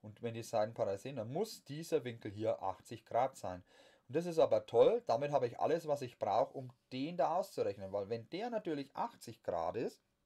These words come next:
der, der muss achtzig Grad sein, da habe ich hier eine Seite, einen Winkel, eine gegenüberliegende Seite mit zehn.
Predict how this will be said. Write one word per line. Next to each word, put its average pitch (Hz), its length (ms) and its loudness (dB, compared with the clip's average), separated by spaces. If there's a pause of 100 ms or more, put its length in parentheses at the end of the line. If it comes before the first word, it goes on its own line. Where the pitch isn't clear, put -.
(840)
der, 120 320 -2 (560)
der 104 120 -2
muss 170 320 0
achtzig - 500 -8
Grad 104 260 2
sein, 117 320 -4
da 139 60 0
habe 113 140 2
ich 110 100 -12
hier 156 200 0
eine 107 240 -2
Seite, 117 680 -4 (320)
einen 107 260 -8
Winkel, 170 420 -2 (360)
eine 113 240 -6
gegenüberliegende 110 720 -8
Seite 98 320 -2
mit 98 240 -16
zehn. 165 380 -8